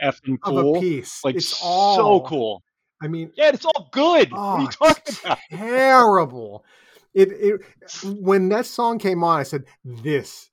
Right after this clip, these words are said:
Speaker 2: is why I don't listen to Led Zeppelin. This is why I don't listen to Rush and, and Yes."
Speaker 1: <sighs>
Speaker 2: All this prog rock nonsense is just bad. <laughs>
Speaker 1: So, so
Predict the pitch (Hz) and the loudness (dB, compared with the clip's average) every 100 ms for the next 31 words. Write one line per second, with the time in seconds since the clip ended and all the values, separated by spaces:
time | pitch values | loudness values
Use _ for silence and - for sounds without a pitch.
0 | - 135 127 127 117 117 139 131 139 139 | -14 -12 -10 -8 -6 -8 -10 -10 -8 -6
1 | 135 156 135 131 120 110 113 - 120 120 | -8 -8 -8 -6 -8 -8 -12 -12 -14 -6
2 | 151 - 156 139 135 131 131 135 143 135 | -6 -4 -6 -4 -2 -2 -4 -6 -6 -6
3 | 143 127 113 123 123 120 - 139 117 113 | -6 -8 -8 -6 -4 -6 -10 -14 -14 -14
4 | _ _ _ - 120 117 117 127 120 - | _ _ _ -14 -12 -8 -6 -6 -6 -10
5 | - - - - 147 175 165 147 - - | -14 -20 -20 -8 -6 -4 -6 -8 -14 -16
6 | - 143 139 139 123 131 131 - - 120 | -6 -4 -2 -4 -8 -4 -4 -6 -12 -12
7 | 120 123 123 135 117 - 147 139 _ - | -10 -10 -12 -14 -16 -18 -18 -20 _ -12
8 | 185 170 - - _ _ _ - 220 226 | -10 -10 -14 -20 _ _ _ -14 -10 -4
9 | 247 247 180 170 123 156 - _ _ _ | 0 2 2 0 0 -6 -12 _ _ _
10 | - - 175 - - 147 | -16 -10 -8 -8 -4 -6